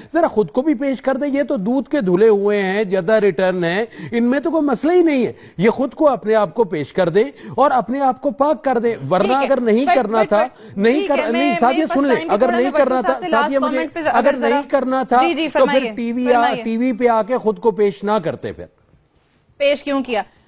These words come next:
Speaker 2: अच्छा, but जो भट्टू साहब अभी तक मामला लग रहा है
Speaker 1: और
Speaker 2: अपोजिशन और हुकूमत का, जो, जो भी जवाब दर जवाब आ रहा है, उससे लगता ये है कि ये मामला इस तरीके से हल होने वाला है नहीं। You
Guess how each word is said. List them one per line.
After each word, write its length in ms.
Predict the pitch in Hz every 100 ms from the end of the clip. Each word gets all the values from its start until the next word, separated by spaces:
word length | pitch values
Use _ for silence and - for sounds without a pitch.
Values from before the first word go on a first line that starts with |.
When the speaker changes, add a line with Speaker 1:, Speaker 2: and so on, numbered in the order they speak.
| -
Speaker 2:
अच्छा, 180 | 226
but 180 | 392 392
जो 200 | 285 403
भट्टू 220 | 359 339
साहब 160 | 381 415
अभी 160 | 330 349
तक 120 | 370
मामला 340 | 285 269 277 311
लग 200 | 277 262
रहा 120 | 277
है 40 |
Speaker 1:
और 60 | 254
Speaker 2:
अपोजिशन 400 | 269 254 - 285
और 100 | 277
हुकूमत 480 | 247 247 247 269 262
का, 180 | 254
जो, 280 | 240 226 254
जो 220 | 220 269
भी 240 | 262 302 240
जवाब 520 | 190 233 226 233 220
दर 140 | 240
जवाब 360 | 226 233 233 208
आ 140 | 196
रहा 100 | 220
है, 100 | 208 214 _ _
उससे 280 | - - 392
लगता 340 | 320 302 -
ये 180 | 339 330
है 60 | 339
कि 120 | 349
ये 240 | 311 339
मामला 320 | 269 269 277 302
इस 140 | 285
तरीके 260 | 302 302 302
से 100 | 302
हल 160 | 294
होने 240 | 285 269 277
वाला 220 | 269 277
है 300 | 185 185 190
नहीं। 500 | 190 202 220 220 247
You 340 | 285 302 302